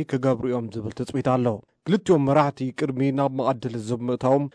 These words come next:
ምስ ቀዳማይ ሚኒስትር ኢትዮጵያ ኣቶ ሃይለ ማርያም ደሳለኝ ከም ዝተዘራረቡ እውን ዝበጽሐና ዜና ይሕብር። ቁጠባዊ ነዳድን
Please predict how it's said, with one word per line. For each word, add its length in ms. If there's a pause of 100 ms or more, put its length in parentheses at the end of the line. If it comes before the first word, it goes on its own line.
(140)
ምስ 180
ቀዳማይ 360
ሚኒስትር 320
ኢትዮጵያ 460
ኣቶ 320
ሃይለ 240
ማርያም 320
ደሳለኝ 500
ከም 220
ዝተዘራረቡ 720
እውን 280 (280)
ዝበጽሐና 720
ዜና 260
ይሕብር። 400 (400)
ቁጠባዊ 600 (340)
ነዳድን 580